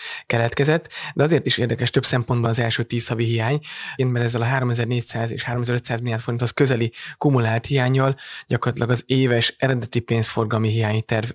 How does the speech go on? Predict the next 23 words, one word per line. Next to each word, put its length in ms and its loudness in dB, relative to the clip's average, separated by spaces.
fölé, 420 2
száz 260 0
százaléka 580 0
fölé 340 2
kerültünk, 480 0
százkét 420 -2
százalékában 680 -2
teljesült 460 -2
már 260 0
az 200 -2
idei 300 0
eredeti 360 0
hiánycél. 580 0
Nem 200 0
véletlen, 480 0
hogy 120 0
a 40 0
kormány 340 0
módosította 560 0
ezt 200 -2
egy 140 -2
hónappal 400 -2
ezelőtt. 520 -6